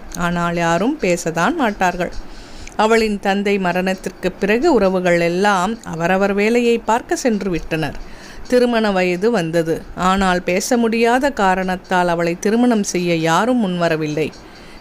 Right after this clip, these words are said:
பிறகு எங்கள் பெற்றோர்கள் பேசி இருவருக்கும் திருமணம் நடந்தது.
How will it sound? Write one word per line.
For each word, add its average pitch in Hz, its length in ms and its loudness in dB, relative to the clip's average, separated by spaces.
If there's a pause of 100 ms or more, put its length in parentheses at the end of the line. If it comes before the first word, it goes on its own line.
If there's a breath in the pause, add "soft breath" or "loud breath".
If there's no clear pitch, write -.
பிறகு 196 380 2 (120)
எங்கள் 226 420 2
பெற்றோர்கள் 185 640 0
பேசி 185 440 0
இருவருக்கும் 214 640 0
திருமணம் 190 520 0
நடந்தது. 165 520 -2